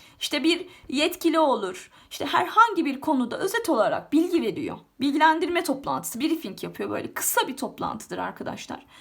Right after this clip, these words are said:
Hani denetleme varsa ya da işte teftişten önce geliyorlar, ne yapacakları hakkında küçücük bir ön bilgi verip ilgililere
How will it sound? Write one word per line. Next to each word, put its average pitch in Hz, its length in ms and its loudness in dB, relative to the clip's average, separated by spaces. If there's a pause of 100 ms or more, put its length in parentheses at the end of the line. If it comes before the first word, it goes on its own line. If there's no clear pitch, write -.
(180)
Hani 359 240 0
denetleme 339 540 2
varsa 285 600 2 (220)
ya 277 160 2
da 302 60 6
işte 302 180 -2
teftişten 311 540 -2
önce 233 480 -2 (300)
geliyorlar, 302 560 2
ne 349 40 0
yapacakları 285 480 0
hakkında 302 340 -2
küçücük - 340 -10
bir 254 100 -6
ön 330 280 2
bilgi 233 260 -2
verip 254 240 -4
ilgililere 254 720 -2